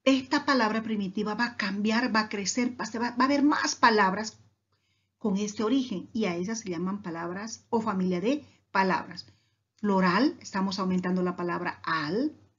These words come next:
Florecer, estamos ap-, ah, aumentando la palabra ecer.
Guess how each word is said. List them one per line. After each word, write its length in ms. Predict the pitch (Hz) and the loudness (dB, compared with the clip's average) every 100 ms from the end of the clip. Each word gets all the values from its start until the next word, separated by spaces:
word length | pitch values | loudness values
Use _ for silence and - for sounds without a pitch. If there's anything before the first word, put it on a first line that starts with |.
| _ _ _ _ _ _ | _ _ _ _ _ _
Florecer, 720 | - 220 202 196 190 185 202 233 | -2 2 4 4 2 2 0 0
estamos 400 | 262 196 190 185 | 0 -2 -2 -4
ap-, 240 | 185 - | -8 -10
ah, 220 | - 180 - | -8 -8 -6
aumentando 480 | 202 196 190 190 196 | -6 -4 -2 -2 -2
la 140 | 185 | -2
palabra 380 | 185 185 185 - | 0 0 -2 -2
ecer. 640 | 196 180 - 175 196 247 | -4 -4 -2 0 0 -4